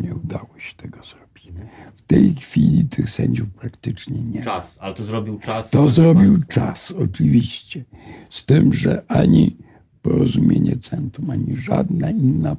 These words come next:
Speaker 1: partia polityczna nie złożyła wniosku, który by konstruował sposób,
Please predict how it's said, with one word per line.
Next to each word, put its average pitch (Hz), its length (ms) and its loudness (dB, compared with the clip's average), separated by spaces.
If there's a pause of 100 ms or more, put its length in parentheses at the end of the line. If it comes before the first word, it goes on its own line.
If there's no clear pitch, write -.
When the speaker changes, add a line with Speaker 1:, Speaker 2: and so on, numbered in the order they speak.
Speaker 1:
partia - 460 -8
polityczna 165 840 -8 (460)
nie 170 240 6
złożyła 82 800 4 (800)
wniosku, 151 640 2
który 220 240 2
by 190 180 4
konstruował - 800 2
sposób, - 760 -4